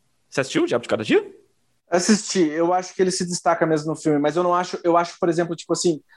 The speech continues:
Speaker 2: sobre os filmes do Sebastian Stan, Eutônia é um puta filme. Eu não... O Diabo de Cada Dia, eu não sei, eu acho que podia ter sido um filme melhor.
Speaker 1: Ah, sim, é.
Speaker 2: Mas o Sebastian
Speaker 1: É.
Speaker 2: Stan realmente tá muito bem naquele filme, ele tá muito bem, ele rouba a cena,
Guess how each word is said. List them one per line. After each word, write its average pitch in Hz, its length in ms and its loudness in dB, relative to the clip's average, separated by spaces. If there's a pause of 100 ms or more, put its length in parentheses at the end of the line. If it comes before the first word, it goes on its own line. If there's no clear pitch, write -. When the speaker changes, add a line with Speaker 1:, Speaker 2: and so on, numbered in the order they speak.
(140)
Speaker 2:
sobre 170 240 0
os 160 80 -4
filmes 180 180 0
do - 20 -12
Sebastian 156 360 0
Stan, 170 240 -4
Eutônia 175 400 0
é - 20 0
um 185 60 -2
puta 208 240 -2
filme. 147 340 -2 (220)
Eu 151 80 -6
não... 180 260 -2 (380)
O 180 40 -2
Diabo 185 220 0
de 180 80 -6
Cada 190 180 0
Dia, 156 200 0
eu 190 40 4
não 190 80 -2
sei, 104 320 -2
eu 127 60 2
acho 135 80 2
que - 60 -10
podia 151 160 2
ter 139 100 -2
sido 143 160 0
um - 20 0
filme 135 200 -2
melhor. 117 240 0 (120)
Speaker 1:
Ah, 156 280 0
sim, 101 420 -8
é. 107 160 0 (100)
Speaker 2:
Mas - 80 -12
o 226 80 0
Sebastian 214 300 0
Speaker 1:
É. 214 60 -4
Speaker 2:
Stan 220 160 2
realmente 226 320 0
tá 214 80 2
muito 208 180 0
bem 196 160 6
naquele 180 220 2
filme, 139 220 0
ele 127 60 -2
tá 143 80 0
muito 165 280 0
bem, 170 100 4
ele 156 120 0
rouba 175 180 0
a - 20 -8
cena, 175 200 -6